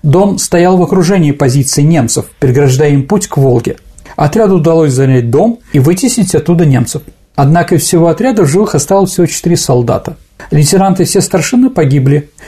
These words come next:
и старшим по званию оказался сержант Яков Павлов. К солдатам потом присоединились десятки гражданских лиц,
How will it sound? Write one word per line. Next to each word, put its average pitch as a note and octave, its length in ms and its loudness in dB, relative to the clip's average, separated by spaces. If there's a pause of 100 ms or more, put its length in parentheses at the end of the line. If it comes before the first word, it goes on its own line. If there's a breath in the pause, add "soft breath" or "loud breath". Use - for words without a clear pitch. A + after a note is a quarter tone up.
(180 loud breath)
и E3 40 2
старшим F#3+ 460 0
по F#3+ 100 0
званию A#3+ 360 2
оказался F3 500 -2
сержант F#3 420 0
Яков E3+ 320 -2
Павлов. B2 400 -2 (400)
К - 80 -12
солдатам B3 400 0
потом G#3 300 0
присоединились F#3 800 0 (100)
десятки G#3 380 -2
гражданских C3+ 720 -2
лиц, C#3 340 -2